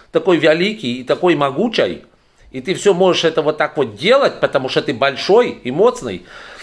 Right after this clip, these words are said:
то вот эта логика, а, она иногда срабатывает под конец против тебя.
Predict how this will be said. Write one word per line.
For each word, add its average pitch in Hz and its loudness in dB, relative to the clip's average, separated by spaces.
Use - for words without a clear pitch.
то 190 4
вот 190 2
эта 214 4
логика, 175 2
а, 135 2
она 175 2
иногда 165 0
срабатывает 143 0
под 139 -4
конец 180 0
против 151 -4
тебя. 95 -2